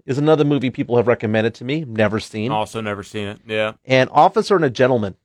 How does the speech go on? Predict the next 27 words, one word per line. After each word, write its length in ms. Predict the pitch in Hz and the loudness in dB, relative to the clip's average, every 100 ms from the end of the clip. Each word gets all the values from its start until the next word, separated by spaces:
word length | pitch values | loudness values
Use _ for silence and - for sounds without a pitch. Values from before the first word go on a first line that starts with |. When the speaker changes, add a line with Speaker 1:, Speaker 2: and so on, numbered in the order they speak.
| _ _ | _ _
Speaker 1:
is 180 | - 120 | -8 -4
another 320 | 120 120 120 127 | 0 2 2 2
one 320 | 107 104 98 | 0 -4 -6
that 140 | 107 | -10
people 240 | - 113 110 | -10 -6 -4
have 120 | 101 | -2
recommended. 500 | 104 101 101 101 101 | -4 -6 -6 -4 -4
I 100 | 117 | -2
believe 240 | 117 127 | 0 2
that's 200 | 117 107 | 0 -2
Richard 320 | 127 - 110 98 | -6 -6 -12 -10
Gere. 260 | 107 95 _ _ | -10 -10 _ _
Speaker 2:
Never 320 | 101 107 117 | -8 -4 -4
heard 140 | 110 120 | -4 -4
of 60 | 123 | -2
that 160 | 123 | -4
one 120 | 123 | -4
either. 320 | 120 104 87 80 | -6 -6 -8 -2
Speaker 1:
Now, 180 | 135 151 | 4 4
that 220 | 202 277 | 6 4
one 100 | 254 | 4
I 120 | 185 | 4
have 260 | 156 160 151 | 4 2 2
heard 220 | 143 127 | 2 4
of, 260 | 123 123 - | 4 4 0
and 140 | 139 | 0
I, 220 | 143 147 | 4 2